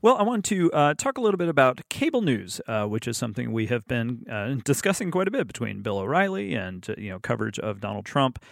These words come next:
Uh, and, you know, I had an interesting conversation this, uh, morning with our, uh, T V and media editor, Chris Ahrens, uh, to kind of get a better context. I was like, you know, "Is it just me, or is it weird that Fox News and M S N B C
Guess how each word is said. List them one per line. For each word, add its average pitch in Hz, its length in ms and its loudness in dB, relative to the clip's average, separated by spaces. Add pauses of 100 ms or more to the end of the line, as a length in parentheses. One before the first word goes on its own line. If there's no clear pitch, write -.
(260)
Uh, 101 340 -2
and, 123 640 -2
you 156 240 -4
know, 160 80 6
I 151 40 8
had 165 100 6
an 151 80 0
interesting 131 340 0
conversation 120 480 0
this, 113 180 -4
uh, 107 440 0
morning 131 380 -2
with 107 260 -2
our, 101 440 -2
uh, 104 220 -6
T 127 140 0
V 110 160 0
and 98 100 -4
media 110 340 0
editor, 107 300 -6
Chris - 240 -6
Ahrens, 110 420 -6
uh, 110 240 -6
to - 120 -14
kind 117 160 0
of 110 60 -6
get 113 120 2
a 101 40 -2
better 104 220 0
context. 123 460 -2
I - 40 2
was 143 100 -6
like, 156 120 -4
you 233 60 0
know, 233 60 2
"Is 247 80 0
it 269 100 -4
just 359 240 -4
me, 143 220 0
or 135 100 2
is 123 100 2
it 110 120 2
weird 143 580 2 (320)
that 131 180 2
Fox - 360 0
News 135 240 4
and 131 100 -2
M 131 100 -2
S 131 160 0
N 131 120 -2
B 127 100 0
C 123 400 0